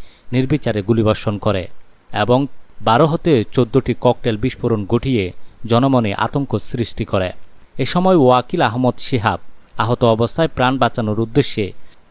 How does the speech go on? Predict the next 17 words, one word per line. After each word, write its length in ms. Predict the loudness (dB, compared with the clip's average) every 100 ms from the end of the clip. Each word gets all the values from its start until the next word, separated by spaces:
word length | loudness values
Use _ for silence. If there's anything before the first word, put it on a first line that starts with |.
| -4
মহিপাল 400 | 0 2 2 0
মার্কেটে 400 | 2 -2 -2 0
আশ্রয় 420 | 0 0 0 0 2
নেয়ার 200 | 0 -2 -4
চেষ্টা 300 | -6 -2 -2
করলে 320 | -2 -2 -4 -8 -12 -14 -20 -4
আসামিরা 440 | -2 0 2 2 2 2
কপালে 400 | 2 2 0 2
এবং 200 | 2 0
শরীরের 440 | -2 0 2 2 0
বিভিন্ন 340 | -2 0 0 0
স্থানে 360 | 0 0 0 -4 -10 -12 -16 -12 -4 2
নয় 180 | 2 2
হতে 220 | 0 0 2
দশটি 340 | 2 0 -2 -4
গুলি 260 | 0 -2
করায় 380 | 0 0 0 -2